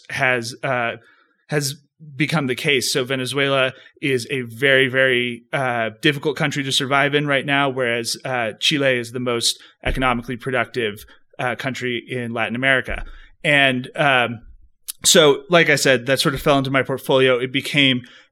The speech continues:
a large part of my work at the beginning of twenty nineteen when, um, a major opposition figure named Juan Guaido, uh,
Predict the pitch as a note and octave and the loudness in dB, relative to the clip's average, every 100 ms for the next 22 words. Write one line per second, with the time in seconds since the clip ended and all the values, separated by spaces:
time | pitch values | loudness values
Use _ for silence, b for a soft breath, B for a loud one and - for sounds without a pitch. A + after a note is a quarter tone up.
0 | - C3+ B2 C#3 C#3+ - C#3+ C3+ C3+ B2+ | -4 0 4 4 4 2 0 2 0 0
1 | B2+ B2+ A#2+ - b b B2 A#2 B2+ A#2+ | 0 0 -2 -8 b b -12 -6 -4 0
2 | B2+ C3 B2 - C#3 B2 A#2+ A#2 A#2 E3+ | 0 -2 -4 -4 -2 -2 -4 -6 -6 0
3 | E3+ D#3 D3+ B2 C3 B2+ B2 A#2+ - B2+ | 0 0 -2 -2 -2 -2 -4 -8 -4 -2
4 | A#2 A#2+ C3 B2+ C3 C3 C3 B2 B2+ A#2+ | -2 -4 -6 -4 -2 0 2 2 0 -4
5 | B2+ C3+ C3 C3+ B2 B2 A#2 A#2 - B2+ | -4 -4 -4 -2 -2 -4 -4 -8 -6 -4
6 | A#2+ A#2+ A#2+ C3+ B2 A#2+ b b b - | -4 -6 -2 0 0 -2 b b b -2
7 | B2+ A#2+ A2+ | 0 2 0